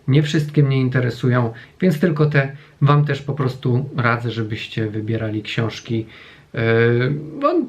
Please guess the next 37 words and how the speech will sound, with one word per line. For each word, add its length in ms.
na 200
spokoju, 580
nie, 280
nie 540
poddając 720
się 100
właśnie 340
tej 160
presji, 500
e, 400
że 100
jest 160
tyle 160
nowości 400
i 20
wszystkie 320
trzeba 260
przeczytać, 580
bo 220
nie 180
wszystkie 380
książki 400
da 140
się 120
przeczytać, 480
mm, 500
nie 80
wszystkie 340
warto 300
przeczytać, 500
więc 380
nie 140
ma 140
co 220
też 300
się 180
ścigać, 580